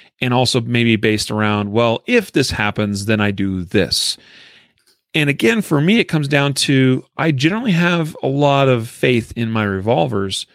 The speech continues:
but at the same time, I know if something breaks, it's probably really broken.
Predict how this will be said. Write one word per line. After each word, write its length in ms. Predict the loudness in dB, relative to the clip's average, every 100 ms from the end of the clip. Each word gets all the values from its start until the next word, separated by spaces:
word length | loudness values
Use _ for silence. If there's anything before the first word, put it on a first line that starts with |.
| _ _ _ _ _ _ _ _ -2
but 380 | 2 2 0 -8 _ _ _ _ _ _ _ _ _ -10
at 80 |
the 60 | -8
same 200 | -6 -4
time, 240 | 0 2
I 100 | 2
know 420 | 2 4 4 2 0
if 220 | -2 -2
something 340 | -4 -2 -4
breaks, 520 | 0 0 0 -4 -6 -8 _ _ _ _ -4
it's 180 | -4 -4
probably 640 | -8 -4 -2 0 2 2
really 340 | 2 2 2
broken. 480 | 2 0 0 -2 -10